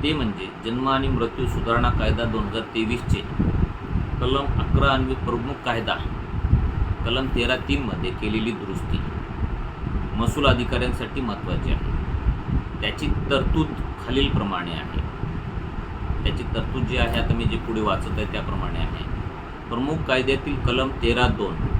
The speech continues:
आणि तेरा तीन खालीलप्रमाणे यात बदल करण्यात आले. आता कलम तेरा दोन काय म्हणते? कोणत्याही जन्म किंवा मृत्यूची माहिती निबंधकास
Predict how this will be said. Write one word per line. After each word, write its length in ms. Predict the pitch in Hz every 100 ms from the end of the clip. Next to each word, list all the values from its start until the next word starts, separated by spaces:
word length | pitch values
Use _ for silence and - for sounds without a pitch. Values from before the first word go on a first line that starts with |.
| - - - - - - -
आणि 240 | 110 123 101 -
तेरा 200 | 120 127 -
तीन 160 | 131 131 -
खालीलप्रमाणे 640 | 117 120 117 110 110 113 120 - - - - - - - - - - - - - - - 123
यात 100 | 120
बदल 260 | 117 110 107
करण्यात 380 | 101 98 -
आले. 180 | - -
आता 140 | - 104 -
कलम 240 | 120 143 143
तेरा 220 | 131 135 139 117
दोन 180 | 131 135 - -
काय 140 | 131
म्हणते? 320 | 135 95 80 80 -
कोणत्याही 500 | 110 113 113 139 143
जन्म 300 | 143 123 127
किंवा 260 | 127 - 135
मृत्यूची 560 | 131 - - 127 - 143
माहिती 460 | 107 104 - 110 - - - - - - - - 104
निबंधकास 800 | 107 127 131 127 - 139 139